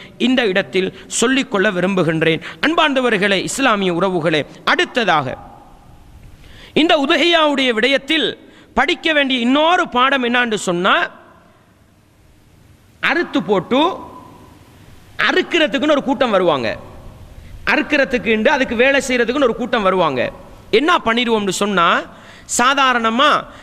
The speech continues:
இறைச்சி கடையிலையோ அல்லது உங்களோட வீட்டுக்கு வந்தோ ஒரு ஆட்டை, ஒரு மாட்டை அறுத்தா அதுக்கு சாதாரண ஒரு விலை இருக்கும்.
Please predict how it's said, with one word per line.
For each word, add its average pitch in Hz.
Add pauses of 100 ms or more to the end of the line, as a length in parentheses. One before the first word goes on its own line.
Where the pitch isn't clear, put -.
(140)
இறைச்சி 277
கடையிலையோ 214 (260)
அல்லது 302
உங்களோட 269
வீட்டுக்கு 262
வந்தோ 202 (380)
ஒரு 247
ஆட்டை, 277
ஒரு 240
மாட்டை 233
அறுத்தா 208 (420)
அதுக்கு 254
சாதாரண 262
ஒரு 220
விலை 233
இருக்கும். 180